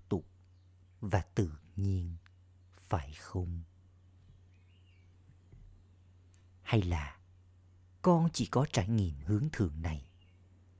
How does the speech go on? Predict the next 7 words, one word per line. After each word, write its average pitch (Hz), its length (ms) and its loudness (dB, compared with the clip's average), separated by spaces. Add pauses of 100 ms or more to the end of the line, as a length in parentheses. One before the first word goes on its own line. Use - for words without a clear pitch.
(140)
khi 160 200 2
con 123 360 2
thực - 180 2
sự 90 460 0 (300)
nhớ 104 260 2
về 113 280 2 (100)
nó? 85 400 -8